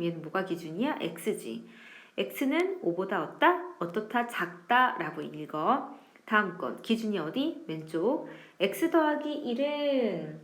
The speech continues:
이보다 크거나 같다라고 읽을 수 있겠지. 다음 또 기준 뭐야? 이 마이너스 X지. 자, 이 마이너스 X는 오 마이너스 칠 엑스보다 작거나 같다라고 읽을 수 있겠네.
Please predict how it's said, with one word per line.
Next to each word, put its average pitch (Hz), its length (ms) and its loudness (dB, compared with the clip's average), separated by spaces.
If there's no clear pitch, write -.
이보다 175 500 4
크거나 339 500 4
같다라고 214 1500 4
읽을 190 220 2
수 - 160 -8
있겠지. - 720 -4
다음 175 360 0
또 247 160 4
기준 226 340 2
뭐야? 170 420 0
이 214 120 4
마이너스 247 480 4
X지. 277 580 -4
자, 175 260 -4
이 240 160 6
마이너스 311 560 4
X는 202 1040 2
오 160 160 0
마이너스 320 540 4
칠 - 200 -4
엑스보다 247 540 -2
작거나 240 720 0
같다라고 214 1500 2
읽을 165 240 0
수 170 160 -6
있겠네. - 720 -4